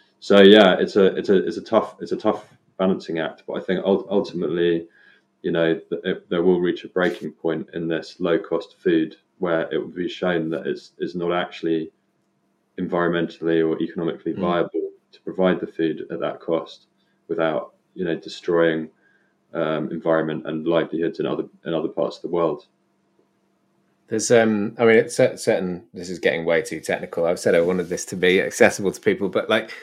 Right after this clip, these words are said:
Speaker 2: some of the, um, carbon accounting and moving some of these external costs onto businesses' balance sheets so they own that real impact, the,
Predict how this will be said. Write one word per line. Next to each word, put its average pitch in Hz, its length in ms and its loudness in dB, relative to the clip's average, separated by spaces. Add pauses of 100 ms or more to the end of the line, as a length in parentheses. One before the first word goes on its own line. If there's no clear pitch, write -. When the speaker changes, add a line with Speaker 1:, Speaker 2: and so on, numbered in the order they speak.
(240)
Speaker 2:
some 127 220 6
of 117 60 10
the, 110 240 10 (360)
um, 92 440 -2
carbon 101 360 2
accounting 90 580 -2
and 85 220 -6 (1080)
moving 110 380 4
some 113 180 4
of 104 100 2
these 98 240 0
external 107 560 2
costs - 440 -6
onto 98 400 -2 (280)
businesses' 95 400 -4
balance 98 380 2
sheets 90 320 -8
so 95 140 -4
they 95 160 2
own 95 300 2
that 87 280 -8 (360)
real 90 400 -4 (140)
impact, 92 580 -8
the, 95 160 -8